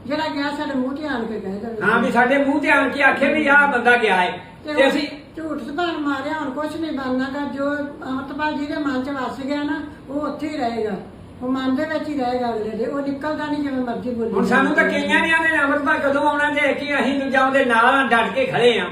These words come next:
Speaker 2: ਤੇ ਜਿੱਥੇ ਜਾਈਏ ਇੰਨਾ ਮਾਣ ਸਨਮਾਨ ਕਰਦੇ ਨੇ। ਤੇ ਹੁਣ ਪੁੱਛਦੇ ਨੇ, "ਅੰਮ੍ਰਿਤਪਾਲ ਕਦੋਂ ਆਉਣਾ?" ਨਹੀਂ ਆ ਜਾਣਾ ਬਸ ਥੋੜੇ ਚਿਰ 'ਚ। ਤੇ ਆਉਂਦੇ ਅਸੀਂ ਪੱਕੇ ਉਹਦੇ, ਉਹਦੇ ਪਾਰਟੀ ਦੇ ਬੰਦੇ ਆ ਪੱਕੇ। ਤੇ ਹੁਣ ਦੂਜੀਆਂ ਪਾਰਟੀਆਂ ਜਿਹੜੀਆਂ ਨੇ ਉਹਨਾਂ ਖਤਰਾ ਪਿਆ ਹੋਇਆ ਹੈ।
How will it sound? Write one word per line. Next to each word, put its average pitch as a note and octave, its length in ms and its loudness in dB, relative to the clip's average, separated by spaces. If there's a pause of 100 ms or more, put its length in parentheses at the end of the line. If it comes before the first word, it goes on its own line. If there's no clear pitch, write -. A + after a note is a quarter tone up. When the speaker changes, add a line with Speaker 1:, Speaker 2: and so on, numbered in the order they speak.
(440)
Speaker 2:
ਤੇ B3+ 80 6
ਜਿੱਥੇ D4+ 400 2
ਜਾਈਏ C#4 300 4
ਇੰਨਾ C#4+ 220 4
ਮਾਣ C#4 340 2
ਸਨਮਾਨ C4 480 0
ਕਰਦੇ B3 380 2
ਨੇ। G#3 240 -4 (260)
ਤੇ C4+ 80 4
ਹੁਣ C#4 180 2
ਪੁੱਛਦੇ C4+ 340 0
ਨੇ, D#4 80 0
"ਅੰਮ੍ਰਿਤਪਾਲ D4 400 2
ਕਦੋਂ C#4 160 0
ਆਉਣਾ?" C#4+ 200 -2
ਨਹੀਂ C#4 300 0
ਆ B3+ 140 4
ਜਾਣਾ B3+ 400 0
ਬਸ F#3+ 100 -4
ਥੋੜੇ B3+ 240 2
ਚਿਰ A3+ 280 4
'ਚ। G3+ 140 -2
ਤੇ A#3+ 60 -4
ਆਉਂਦੇ C4+ 220 -2
ਅਸੀਂ C4+ 220 2
ਪੱਕੇ D4+ 500 -6
ਉਹਦੇ, D4 360 2
ਉਹਦੇ C4 300 2
ਪਾਰਟੀ A#3+ 540 2
ਦੇ B3+ 140 2
ਬੰਦੇ A3 280 0
ਆ A#3+ 60 0
ਪੱਕੇ। G#3+ 560 -4 (380)
ਤੇ C4+ 100 4
ਹੁਣ A#3+ 180 2
ਦੂਜੀਆਂ C#4 380 2
ਪਾਰਟੀਆਂ C#4 440 4
ਜਿਹੜੀਆਂ D4 340 4
ਨੇ D4 60 0
ਉਹਨਾਂ D4+ 260 2
ਖਤਰਾ G#3+ 340 2
ਪਿਆ C4+ 220 4
ਹੋਇਆ B3+ 260 4
ਹੈ। - 320 -6